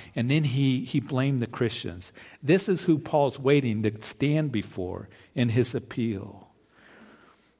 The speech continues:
And as he's under house arrest for about two years, and during that time, the apostle,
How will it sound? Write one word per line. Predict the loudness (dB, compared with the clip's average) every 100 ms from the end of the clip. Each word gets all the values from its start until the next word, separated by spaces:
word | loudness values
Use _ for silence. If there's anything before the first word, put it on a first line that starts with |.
| -4
And | 0
as | 2 0
he's | 0 0
under | 0 0
house | 0 -2 0 -2
arrest | 0 0 2 2 0 -4
for | -2 -2
about | 2 0 0 -4
two | 0 0
years, | 2 0 0 -6 -10 -14 -16 -18 _ _ _ -20 _
and | -8 -4
during | 0 2 2 2
that | 0 -2
time, | -4 -2 -2 -2 -6 -8 -2
the | -2
apostle, | 0 0 0 0 -4 -4 -4 -8